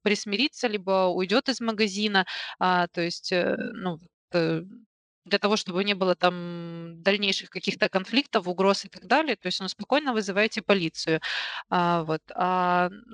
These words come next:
ш-, как еще? Ну, н-, честно говоря, я с клиентами особо не работаю, поэтому сказать, как его там словесно успокоить, я, наверное, не смогу. <laughs> Вот, но такой вот из законодательной точки зрения это вот самый эффективный способ — вызвать полицию.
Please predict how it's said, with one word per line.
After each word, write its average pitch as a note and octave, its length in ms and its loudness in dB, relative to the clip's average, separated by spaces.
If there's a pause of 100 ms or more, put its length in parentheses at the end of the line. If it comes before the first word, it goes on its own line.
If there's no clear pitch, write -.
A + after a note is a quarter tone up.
ш-, - 200 -4 (100)
как G#3 180 2
еще? G#3 360 0
Ну, A3 140 -2
н-, F3+ 240 -4 (920)
честно G3+ 380 -2
говоря, G3+ 300 0
я F#3+ 200 2
с - 140 -10
клиентами G3 560 0
особо F#3+ 320 -2
не G#3 120 0
работаю, G#3 480 0
поэтому F#3 720 2 (840)
сказать, G3+ 360 0
как G#3 180 -2
его G3+ 100 4
там G3+ 160 -2
словесно G#3+ 480 0
успокоить, G3+ 520 0
я, G3 80 2
наверное, G3 380 0
не G3+ 120 -4
смогу. E3+ 460 2
<laughs> - 340 -2 (280)
Вот, F3+ 160 2
но G#3 120 0
такой G#3+ 240 0
вот G3+ 200 2
из F#3+ 180 0
законодательной G#3+ 840 0
точки A3+ 280 -2
зрения G#3 440 0
это F#3+ 160 0
вот F#3 120 -2
самый G3+ 280 2
эффективный F#3+ 420 -6
способ — - 360 -2
вызвать G3+ 380 0
полицию. E3+ 540 2